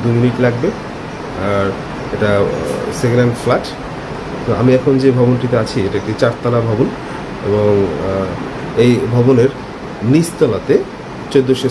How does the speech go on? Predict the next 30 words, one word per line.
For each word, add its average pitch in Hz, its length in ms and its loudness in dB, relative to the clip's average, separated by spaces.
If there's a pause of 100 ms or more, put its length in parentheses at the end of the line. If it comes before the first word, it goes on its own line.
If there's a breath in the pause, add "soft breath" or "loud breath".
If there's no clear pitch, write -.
স্কয়ার 123 260 2
ফিটের 117 300 0 (160)
একটি 113 200 -4 (800)
পুরোনো 113 320 4
ফ্ল্যাট 117 240 0
সেল 135 180 4
করা 127 220 2
হবে 123 160 2 (340)
এবং 113 120 0 (120)
এই 110 120 2
ফ্ল্যাটে 117 260 2
আপনি 123 180 -2
পাচ্ছেন 113 280 0 (640)
গ্যাসের 123 360 2
সুবিধা, 120 320 4
তিতাস 123 280 -4
গ্যাসের 117 260 -2
লাইন, 143 120 0 (560)
এবং 107 160 4 (120)
আরেকটি 117 280 0
বড় 131 100 6 (120)
সুবিধা 139 260 2
হচ্ছে 139 180 0 (120)
হাতির 120 280 0
ঝিলের 120 260 0
ঠিক 113 200 -6
পাশেই 110 280 0 (360)
এবং 104 200 0
প্রাইম 135 260 4
লোকেশন। 135 340 0